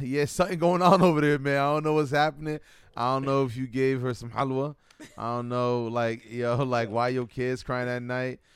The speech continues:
Nah, bro, kids, kids are smart, bro. Like, even at that age that she's in right now with yours, like, they know, bro. Like,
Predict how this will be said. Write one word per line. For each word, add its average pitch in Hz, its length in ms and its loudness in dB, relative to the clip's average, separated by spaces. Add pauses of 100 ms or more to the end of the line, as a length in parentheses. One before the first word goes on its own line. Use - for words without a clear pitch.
(180)
Nah, 139 260 2
bro, 135 160 2
kids, 175 400 0
kids 247 260 -4
are 165 100 0
smart, 135 340 -4
bro. 110 140 -2
Like, 113 280 -4
even 175 240 -4
at 139 160 -2
that 127 160 2
age 120 340 -4
that 110 140 -4
she's 113 200 -10
in 110 120 -6
right 104 160 -4
now 104 140 -6
with 98 140 -10
yours, 98 220 -4
like, 85 240 -8 (340)
they 135 240 -2
know, 123 400 0
bro. 90 240 -6
Like, 90 260 -6